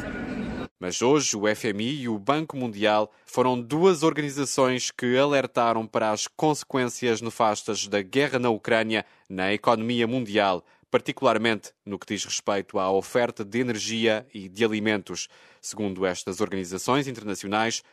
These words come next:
os mais pobres e vulneráveis serão os mais afetados. Guilherme Correia da Silva, D W.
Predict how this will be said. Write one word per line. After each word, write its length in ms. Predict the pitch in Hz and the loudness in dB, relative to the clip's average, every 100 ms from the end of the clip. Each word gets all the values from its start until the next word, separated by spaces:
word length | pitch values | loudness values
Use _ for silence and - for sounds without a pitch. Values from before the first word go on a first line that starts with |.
| _ - | _ -10
os 160 | 95 | -8
mais 280 | 101 95 92 | -2 -2 -2
pobres 560 | - 123 135 135 123 117 _ - | 2 4 4 0 -4 -6 _ -10
e 360 | 117 117 113 | -6 -4 -4
vulneráveis 760 | 110 127 151 127 117 110 113 - _ _ | -4 -2 2 4 4 2 -2 -4 _ _
serão 520 | - - 110 101 92 90 _ | -10 -2 0 0 -2 -10 _
os 280 | 101 92 87 | -12 -10 -2
mais 260 | 107 98 | 0 0
afetados. 640 | 85 - 101 92 80 - - _ _ _ _ | -4 -6 -4 -2 -4 -8 -16 _ _ _ _
Guilherme 260 | 107 117 113 | -4 -4 -4
Correia 280 | - 113 | -6 -4
da 80 | 107 | -4
Silva, 440 | - 104 92 95 - _ _ _ | -2 -4 0 -2 -2 _ _ _
D 100 | - 90 | -10 -8
W. 320 | 80 73 | -8 -12